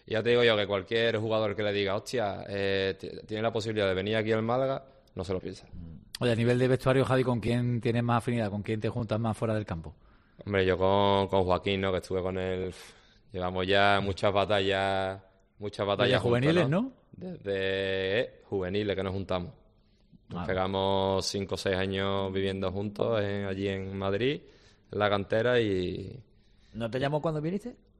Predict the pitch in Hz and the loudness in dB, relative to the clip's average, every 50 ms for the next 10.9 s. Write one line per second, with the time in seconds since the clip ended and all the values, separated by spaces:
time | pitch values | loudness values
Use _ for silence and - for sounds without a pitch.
0 | _ _ _ _ _ - 147 147 - 156 - - 110 - - 233 220 - - - | _ _ _ _ _ -12 -12 -10 -10 -10 -6 -6 -6 -6 -8 -12 -18 -12 -8 -6
1 | 92 90 98 95 92 147 147 156 165 151 156 131 107 117 - - 113 - - 98 | -2 -2 -2 0 2 2 2 2 2 0 -2 -4 -4 -6 -6 -6 -8 -8 -8 -10
2 | 101 87 92 90 104 104 101 90 113 98 - 107 92 - 101 87 85 87 - 120 | -10 -6 0 0 2 2 2 2 0 0 0 -2 -2 0 -2 -2 -2 -2 -2 0
3 | 120 135 156 160 160 156 156 - 120 131 151 156 180 175 170 175 165 170 123 - | 2 4 4 4 4 2 0 -2 -2 -2 0 0 0 0 0 2 2 2 2 2
4 | 127 139 120 160 - - 175 117 - - 165 - - - - - 117 127 135 147 | 0 -2 -2 0 0 0 0 0 -2 -6 -10 -12 -14 -14 -8 -6 0 2 4 4
5 | 175 208 220 220 180 190 185 170 151 156 151 147 147 143 135 131 135 127 - 131 | 4 4 2 0 0 -2 -2 -2 0 0 0 0 0 0 0 0 -2 -2 -2 -2
6 | 113 113 120 127 131 127 120 - 139 127 127 - - 131 110 101 120 117 120 117 | -2 0 0 -2 -2 -4 -4 -4 -4 -4 -4 -4 -4 -4 -2 0 0 0 2 0
7 | 117 120 107 120 127 127 - - 139 110 - 135 135 135 190 185 - 123 117 123 | 0 0 -2 -2 -2 -2 -2 -2 -2 0 2 2 2 2 0 0 2 2 4 2
8 | 135 156 170 160 135 117 113 98 95 120 123 131 123 117 117 113 120 117 - 110 | 2 0 0 0 0 0 0 0 -2 -2 -2 -2 -2 -2 -2 -2 -4 -4 -4 -2
9 | 110 107 104 107 107 110 98 117 110 101 104 143 175 180 131 127 131 139 131 110 | -2 -2 -2 -2 -2 -2 -2 -2 -4 -2 -2 -2 -2 0 2 0 0 0 0 0
10 | 113 107 98 110 113 123 131 135 131 - 127 127 123 120 113 - 131 - | -2 -2 0 0 0 2 2 0 0 0 0 0 0 0 0 -2 -2 -2